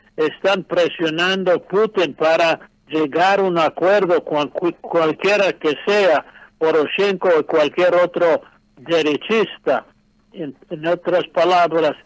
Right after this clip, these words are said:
Putin está actuando con, en una forma conciliador con Poroshenko por la presión de la oligarquía rusa pro-occidental, que tiene este problema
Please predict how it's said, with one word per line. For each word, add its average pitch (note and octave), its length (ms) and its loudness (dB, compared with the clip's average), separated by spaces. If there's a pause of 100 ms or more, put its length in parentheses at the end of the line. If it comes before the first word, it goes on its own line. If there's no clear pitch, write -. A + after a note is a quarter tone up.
(380)
Putin G3 520 -2 (120)
está F3+ 460 -2
actuando F3+ 1120 0
con, D#3+ 220 -4 (600)
en E3 80 -10
una D3+ 180 -2
forma F3+ 400 0
conciliador E3 1200 0
con D3 220 -2
Poroshenko D#3+ 960 -2 (440)
por E3 260 0
la D#3 240 0
presión G3 600 -2
de F3 160 2
la D#3+ 140 2
oligarquía D#3 840 0
rusa F#3+ 600 0 (240)
pro-occidental, E3+ 1400 0 (500)
que D3+ 120 -6
tiene F#3 600 -2
este F3 520 -2
problema D#3+ 840 -2